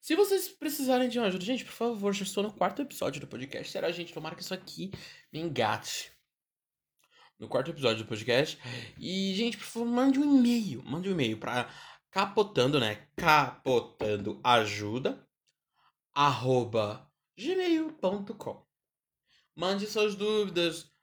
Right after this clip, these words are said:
seus dilemas para mim e vou tentar saná-los. Gente, eu não sou psicólogo, mas eu vou tentar sanar as suas dúvidas. Tá bem? Tchau!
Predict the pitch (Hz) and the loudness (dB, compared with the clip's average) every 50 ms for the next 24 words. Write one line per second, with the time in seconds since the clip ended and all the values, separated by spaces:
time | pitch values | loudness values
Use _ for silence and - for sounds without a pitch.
0 | _ _ _ _ _ _ - - - 139 135 123 117 131 156 165 170 170 175 170 | _ _ _ _ _ _ -16 -12 -6 -4 -2 -2 0 0 2 4 4 4 6 4
1 | 160 151 143 135 127 127 - - - 110 107 107 107 110 113 117 123 123 123 123 | 4 2 2 0 -2 -4 -6 -6 -6 -4 -4 -4 -4 -4 -4 -4 -4 -4 -4 -4
2 | 117 104 - - 98 104 127 151 196 294 370 370 - 359 330 - - - 233 226 | -6 -8 -8 -8 -8 -6 -6 -6 -6 -6 -6 -4 -4 -6 -6 -6 -6 -2 0 0
3 | 220 220 196 - - _ _ _ _ _ _ _ _ _ _ _ _ _ _ _ | 0 0 -2 -10 -18 _ _ _ _ _ _ _ _ _ _ _ _ _ _ _
4 | - - - - 427 403 330 220 131 120 120 120 185 208 208 196 - 139 180 196 | -14 -8 -2 0 2 4 4 4 4 4 2 0 -4 -6 -6 -6 -8 -8 -8 -8
5 | - - - - - 262 277 - 131 113 110 107 120 151 196 247 285 320 - 320 | -8 -12 -12 -10 -12 -8 0 2 2 2 2 0 -4 -4 -6 -6 -8 -8 -8 -6
6 | 320 320 311 311 - 302 294 262 226 233 233 - _ _ _ _ _ - - - | -6 -6 -6 -4 -4 -4 -2 -2 -2 -4 -8 -10 _ _ _ _ _ -20 -14 -14
7 | 240 233 - - 269 254 208 185 147 135 120 110 110 110 - - - _ _ _ | -12 -10 -6 -6 -6 -6 -6 -8 -10 -10 -8 -8 -10 -10 -12 -14 -18 _ _ _
8 | _ _ _ _ _ _ _ _ _ _ _ _ _ - 120 113 127 156 196 254 | _ _ _ _ _ _ _ _ _ _ _ _ _ -8 -4 0 2 2 2 2
9 | 277 277 - - - - _ _ _ _ _ _ _ - - 160 165 208 233 226 | 0 -4 -8 -16 -20 -20 _ _ _ _ _ _ _ -2 2 6 6 8 8 8
10 | 208 190 185 180 175 185 185 - - | 8 6 6 4 4 2 0 -2 -10